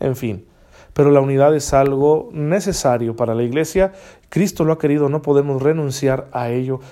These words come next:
así que hay que pedirle al Señor que la mantenga en la unidad y nosotros vivirlo en nuestra vida diaria. Somos iglesia, por lo tanto debemos luchar por esa unidad, que es la primera de estas características que da el credo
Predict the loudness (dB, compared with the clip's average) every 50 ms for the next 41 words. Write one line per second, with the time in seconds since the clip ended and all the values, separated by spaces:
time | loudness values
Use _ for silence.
0 | -20 -4 -4 -4 -2 -2 -8 -8 -4 -6 -6 -4 -4 -6 -6 -4 -4 -2 -2 -2
1 | -4 -4 -6 -8 -8 -6 -6 -4 -4 -4 -4 -6 -8 -4 -2 -2 -2 0 0 0
2 | 0 -2 -2 0 2 2 2 2 2 -2 -10 -20 -20 -6 -4 0 0 0 -2 -2
3 | -4 -6 -4 -2 -2 -2 -2 -2 -2 -2 -2 -2 -4 -4 -6 -8 -4 0 0 2
4 | 4 2 2 2 2 0 0 0 -4 -2 -2 -2 -2 -2 -2 -2 -2 0 0 0
5 | 0 0 -2 -4 -4 -10 -20 -6 -4 0 0 0 0 0 -2 -2 -2 -4 -4 -2
6 | -2 -2 -2 -4 -8 -8 -8 -6 -6 -6 -4 -4 -4 -4 -6 -8 -8 -6 -6 -6
7 | -4 -6 -6 -6 -6 -8 -4 -2 0 2 2 2 2 0 -6 -16 -20 -20 -2 2
8 | 4 4 4 2 0 -2 -2 0 2 2 2 0 0 -2 -6 -6 -4 -2 -2 -2
9 | -2 -2 -4 -4 -4 -4 -6 -8 -4 0 0 0 0 0 -8 -6 -2 -2 -2 -2
10 | -2 -2 0 0 0 2 0 -2 -4 -4 -2 -2 -2 -2 -4